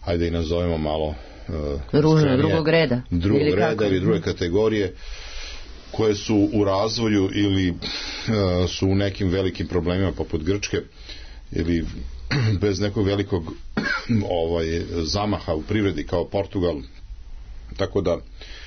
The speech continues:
Speaker 1: koji zapravo spava jednim divnim kolonijalnim snom već decenijama i ne žele da nešto preterano napreduju,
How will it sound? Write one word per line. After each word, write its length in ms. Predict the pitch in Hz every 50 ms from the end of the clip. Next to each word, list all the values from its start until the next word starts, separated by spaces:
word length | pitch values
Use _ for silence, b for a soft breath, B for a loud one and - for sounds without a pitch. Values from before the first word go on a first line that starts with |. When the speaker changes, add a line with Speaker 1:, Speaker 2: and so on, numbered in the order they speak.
| B B B B -
Speaker 1:
koji 140 | - - 87
zapravo 460 | 90 87 - 95 95 90 87 87 85
spava 380 | - - - 98 101 98 90 85
jednim 260 | 82 90 98 87 76
divnim 360 | 82 98 98 90 85 78 73
kolonijalnim 600 | - - 98 95 92 87 85 80 78 78 78 76
snom 320 | - - - 95 87 80
već 160 | 76 76 71 73
decenijama 640 | 76 80 78 76 - 107 95 90 87 82 80 80
i 60 | 80 78
ne 100 | 80 78
žele 340 | 76 90 87 87 87 80
da 120 | 71 67 73
nešto 240 | 69 69 67 - - - - - - - -
preterano 360 | - - - - - - 67
napreduju, 640 | 67 67 65 - - 87 82 78 85 90 90 87 80